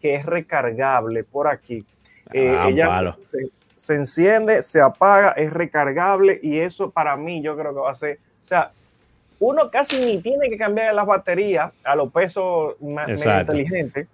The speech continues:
Speaker 1: pero este yo creo que se-, eso sería muchísimo menor. Y me gusta muchísimo, lo he probado y hace muchas funciones, es bien sencillo el uso, y por ahí estoy midiendo mi salud. Y creo que es un producto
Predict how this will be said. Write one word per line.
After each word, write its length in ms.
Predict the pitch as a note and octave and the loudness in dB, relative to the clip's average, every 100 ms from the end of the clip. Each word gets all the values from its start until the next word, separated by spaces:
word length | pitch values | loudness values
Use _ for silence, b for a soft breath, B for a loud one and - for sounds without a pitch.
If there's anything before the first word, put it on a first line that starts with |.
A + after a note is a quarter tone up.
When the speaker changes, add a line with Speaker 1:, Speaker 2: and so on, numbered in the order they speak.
| _ _ _ | _ _ _
Speaker 1:
pero 280 | E3 D#3+ D#3 | 2 4 4
este 280 | G3 G3+ E3+ | 0 -2 -4
yo 120 | E3+ | -6
creo 200 | F3 E3+ | -8 -8
que 100 | E3 | -10
se-, 160 | E3 - | -10 -12
eso 200 | C3+ D3+ | -14 -12
sería 260 | E3+ D#3 D#3 | -8 -6 -6
muchísimo 1080 | D#3+ D#3+ D3+ - G#3 G#3+ F#3+ D#3+ F#3+ A3+ - | -6 -6 -8 -8 -10 -8 -8 -4 -4 -6 -8
menor. 680 | D3+ D#3 C#3+ D3 F3 C#3 - _ b b | -8 -6 -4 -4 -4 -4 -8 _ b b
Y 80 | F3 | -2
me 100 | F#3+ | 0
gusta 220 | G3 C4+ | 0 0
muchísimo, 420 | C4 G#3+ F#3 F3 | -2 -4 -4 -4
lo 100 | E3+ | -2
he 40 | F3+ | -2
probado 680 | A#3+ A3+ G3+ G#3 G3+ G#3 - | -2 0 4 4 2 0 -4
y 300 | E3+ E3+ D#3+ | -4 -2 -2
hace 280 | D3 E3 G3+ | -2 -6 -8
muchas 360 | F3+ G3 A3 G3+ | -8 -6 -8 -8
funciones, 560 | G3 E3+ F#3 F#3 F#3+ - | -10 -8 -6 -6 -6 -6
es 200 | F3 F3 | -8 -6
bien 280 | F#3 G3+ | -6 -8
sencillo 680 | G3+ F#3+ E3+ - F#3+ F#3 F3 | -8 -10 -10 -8 -6 -2 0
el 80 | F3+ | 0
uso, 360 | G#3 G3 F3 - _ _ _ | 0 -2 -8 -12 _ _ _
y 100 | F#3+ | -8
por 220 | - F#3+ | 0 2
ahí 220 | E3+ F#3 | 4 2
estoy 300 | G#3 G3+ G#3 G3+ | 0 0 -2 0
midiendo 560 | F#3+ F3+ F#3+ G3 G3 | -2 -2 -4 -2 -4
mi 460 | D#3+ D#3+ F3+ G#3 G#3+ _ _ | -6 -4 -2 -2 -4 _ _
salud. 540 | - G3+ G3 D#3 C#3+ - _ _ | -6 -2 0 -2 -6 -12 _ _
Y 100 | D3 | -12
creo 240 | F3 G3+ A#3 | -8 -8 -6
que 300 | A3+ G#3+ - | -4 -4 -4
es 80 | F#3+ | -6
un 100 | G#3 | -6
producto 460 | G#3 G3+ G3 G3 | -4 -4 -4 -6